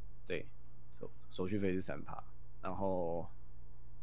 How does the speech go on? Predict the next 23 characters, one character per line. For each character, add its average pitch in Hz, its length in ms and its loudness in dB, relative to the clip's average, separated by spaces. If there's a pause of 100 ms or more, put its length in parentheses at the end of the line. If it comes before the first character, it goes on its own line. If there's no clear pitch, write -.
(280)
呃， 95 480 2
它 117 200 0
还 101 180 4
有 90 180 4
什 92 100 -2
么 82 180 -2
信 110 220 2
用 110 160 4
卡 95 220 4
手 95 200 2
续 98 220 2
费 92 320 2
啊， 78 720 0 (420)
那 104 80 0
些 98 140 2
有 90 140 2
的 85 100 0
没 87 140 0
有 87 180 -2
的。 - 220 -2 (1300)
原-， 131 300 8
原 165 160 10
本， 117 400 8